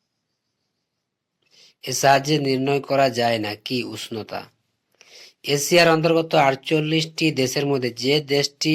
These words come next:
এশিয়ার অন্তর্ভুক্ত নয় তা হলো অস্ট্রেলিয়া। এবার দুই থেকে, যে কোনো পাঁচটি প্রশ্নের উত্তর দাও, এক গুণ পাঁচ সমান সমান পাঁচ। প্রতিটি প্রশ্নের মান এক করে। দেখো, সমুদ্র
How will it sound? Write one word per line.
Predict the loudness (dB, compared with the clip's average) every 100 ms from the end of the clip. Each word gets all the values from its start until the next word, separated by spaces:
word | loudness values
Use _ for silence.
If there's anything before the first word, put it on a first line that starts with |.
| 0
এশিয়ার | -2 -4 0 2
অন্তর্ভুক্ত | 2 0 -2 -4 -4 -4
নয় | -2 -4 -6
তা | -2 0 0
হলো | -2 -8 -10 -16 _ _ _ _ _ _
অস্ট্রেলিয়া। | -8 -8 -6 -4 -4 -4 -8 -10 -18 _ _ _ _ _ _ _ _ _ _ _ _ _ _ _ _ -20 _ -10
এবার | -6 -2
দুই | 0
থেকে, | 2 0 0
যে | 0 0
কোনো | 0 0 0
পাঁচটি | 0 -2 -2 -2 -4
প্রশ্নের | -2 -4 -2 0 0
উত্তর | -2 -4 -6 -2
দাও, | 2 2 2
এক | -2 -6 -6
গুণ | -8 -8 -4
পাঁচ | -2 -2
সমান | -2 -4 -4
সমান | -4 -6 -4
পাঁচ। | 0 0 0
প্রতিটি | -6 -6
প্রশ্নের | -6 -8 -4 -2
মান | -2 -4 -6
এক | -8 -8
করে। | -12 -10
দেখো, | -8 -8 -10 -12 _ _ _ -20 -20 -20 -20 _ _
সমুদ্র | -4 0 2 2